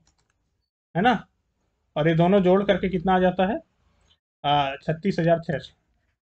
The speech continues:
अब दोस्तों आपको इसको solve करना, बहुत अच्छा प्रश्न है दोस्तों, बहुत अच्छा प्रश्न है। आपको Different जो है exam आपके school से लेके प्रतियोगी परीक्षा, एंट्रेंस exam सब में ही पूछा जा सकता है,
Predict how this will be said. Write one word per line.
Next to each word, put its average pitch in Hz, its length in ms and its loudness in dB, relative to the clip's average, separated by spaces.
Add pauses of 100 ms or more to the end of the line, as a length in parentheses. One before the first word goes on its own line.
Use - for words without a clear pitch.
(600)
अब 143 120 -6
दोस्तों 160 280 2
आपको 156 220 -2
इसको 143 200 -8
solve 131 240 -8
करना, - 220 -20 (840)
बहुत 196 220 2
अच्छा 190 200 2
प्रश्न 165 280 -4
है 151 60 -2
दोस्तों, 156 280 -6
बहुत 185 220 -4
अच्छा 160 180 -4
प्रश्न 147 300 -8
है। 143 80 -8
आपको 143 360 -10 (760)
Different 165 460 -4
जो 156 200 0
है 147 140 -2
exam 151 360 -4
आपके 143 320 -8
school 151 260 -8
से 156 120 -10
लेके 139 220 -10
प्रतियोगी 143 440 -10
परीक्षा, 143 340 -10
एंट्रेंस 139 380 -12
exam 143 260 -12
सब 151 140 -4
में 160 160 0
ही 160 60 2
पूछा 147 260 -6
जा 139 120 -8
सकता 139 380 -14
है, 156 60 -14